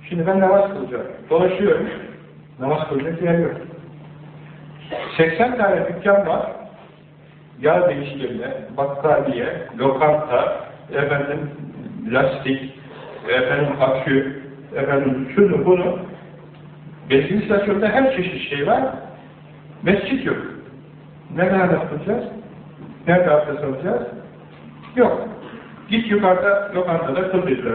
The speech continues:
bana. Gittim, lokanta içkili. Önümüze serdikleri namazgah pis, yağlı,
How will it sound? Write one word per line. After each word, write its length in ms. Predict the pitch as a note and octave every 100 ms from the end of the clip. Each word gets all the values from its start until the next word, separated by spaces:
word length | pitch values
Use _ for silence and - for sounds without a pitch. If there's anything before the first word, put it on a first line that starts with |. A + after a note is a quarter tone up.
| A2+
bana. 200 | D3+ E3+
Gittim, 340 | E3+ G3 A3+
lokanta 380 | E3 E3+ F#3 G#3
içkili. 540 | A3 - A3+ F#3 - - - - - - - - - - - - - - D3+
Önümüze 460 | E3+ G3 G3 G3+
serdikleri 760 | F#3 F3 F3 - E3+ E3+ D#3+ - - - - - - - - - - - - - - - - - - - - - - B2
namazgah 540 | D3+ E3 E3 F#3 F4 - - -
pis, 300 | - A3 A#3+ - - - -
yağlı, 520 | D3 D#3+ F3+ G#3+ -